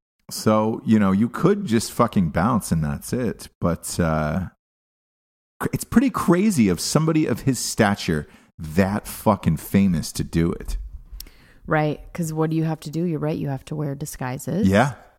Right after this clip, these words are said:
Speaker 2: But even then, it's like
Speaker 1: 'Cause let's face it, Netflix, just, let's just take House of Cards, let alone his million other fucking movies and bodies of work.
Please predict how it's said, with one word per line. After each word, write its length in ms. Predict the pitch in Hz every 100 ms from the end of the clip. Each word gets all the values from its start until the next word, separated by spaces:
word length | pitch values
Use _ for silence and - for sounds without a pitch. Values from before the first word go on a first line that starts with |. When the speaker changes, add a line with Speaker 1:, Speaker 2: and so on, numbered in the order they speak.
| -
Speaker 2:
But 100 | 175
even 360 | 180 180 170
then, 200 | 165 160 147
it's 200 | - 135
like 280 | 131 120 - - - - _ -
Speaker 1:
'Cause 100 | 233 247
let's 160 | 233
face 300 | 196 117 -
it, 80 | 98
Netflix, 720 | 135 208 - 196 - - - _ 147
just, 200 | 226 214
let's 140 | 226
just 140 | 208 -
take 160 | 160
House 240 | 131 113 101
of 80 | 92
Cards, 300 | 101 90 107
let 160 | 190
alone 500 | 120 113 104 90 85 - _ _ _ -
his 220 | 120 92
million 480 | 104 113 110 107 98
other 280 | 90 92 85
fucking 400 | - 90 - 80
movies 320 | 80 76 71
and 100 | 76
bodies 320 | 76 71 67 67
of 80 |
work. 320 | 64 52 -